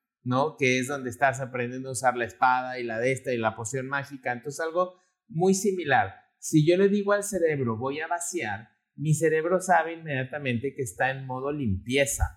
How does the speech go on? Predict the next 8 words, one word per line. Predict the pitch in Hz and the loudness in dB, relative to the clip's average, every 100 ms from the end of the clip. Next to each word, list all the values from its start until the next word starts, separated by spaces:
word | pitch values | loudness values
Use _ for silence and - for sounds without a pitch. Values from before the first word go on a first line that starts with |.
| _ _ | _ _
y | 120 120 | -6 -2
que | 143 | 0
todo | 139 - 175 185 | 2 4 4 4
lo | 196 185 | -2 -2
que | 170 | -4
yo | 139 | -4
estoy | 135 - 165 | -6 -4 -4
diciendo | 151 143 - 139 113 101 110 - | -4 -8 -2 0 2 0 -2 -6